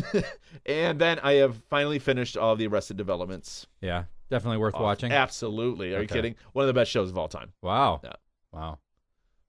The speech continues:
Speaker 2: Well, that's good because there's nothing going on, on T V. Well, I guess there's a few things going on, on T V now, but
Speaker 1: Well, you got Total Blackout.
Speaker 2: Yeah, you got Total Blackout.
Speaker 1: You got about nine episodes
Speaker 2: You
Speaker 1: of
Speaker 2: got
Speaker 1: that
Speaker 2: the,
Speaker 1: you
Speaker 2: you
Speaker 1: can
Speaker 2: got,
Speaker 1: watch.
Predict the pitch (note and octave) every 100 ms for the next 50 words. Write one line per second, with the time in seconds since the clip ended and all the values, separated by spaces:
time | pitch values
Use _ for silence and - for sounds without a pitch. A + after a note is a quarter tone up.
0 | _ _ _ _ _ _ _ G#2+ A2 A#2
1 | G2+ - G#2+ - A#2+ G2 F#2 G2 F2 F#2
2 | G2 F#2+ F2+ F2+ F2 E2+ E2 - F2 C3+
3 | C#3 C3+ - F2+ D#2 - D2 - - -
4 | - C#2+ - - - - G#2+ - - -
5 | D3 F2+ - F2 D2+ F2+ G2 - - D2
6 | E2+ E2+ - F2 G2 - - - A#2+ G2+
7 | F#2+ G2+ G#2 G#2 B2 G#2 G#2 A2+ C3+ A2+
8 | A2+ G#2+ C3+ -